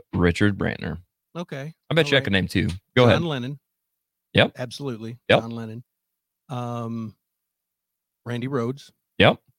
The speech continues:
Speaker 2: Absolutely. Hmm. That's the third one. That gets tough. That gets really tough. Uh, hmm.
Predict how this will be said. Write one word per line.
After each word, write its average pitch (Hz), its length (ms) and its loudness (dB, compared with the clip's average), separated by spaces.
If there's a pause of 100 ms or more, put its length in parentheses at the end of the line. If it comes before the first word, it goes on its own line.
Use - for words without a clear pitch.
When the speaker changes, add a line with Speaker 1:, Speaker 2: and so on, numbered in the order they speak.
(240)
Speaker 2:
Absolutely. 110 640 -12 (1300)
Hmm. 143 400 0 (420)
That's 135 180 -10
the 127 160 -12
third 160 280 -6
one. 127 140 -6
That 131 180 -10
gets 127 240 -14
tough. 104 360 -14 (320)
That 113 100 -18
gets 107 220 -18
really 104 240 -14
tough. 120 360 -20 (1120)
Uh, 113 640 -14 (2500)
hmm. 131 240 -8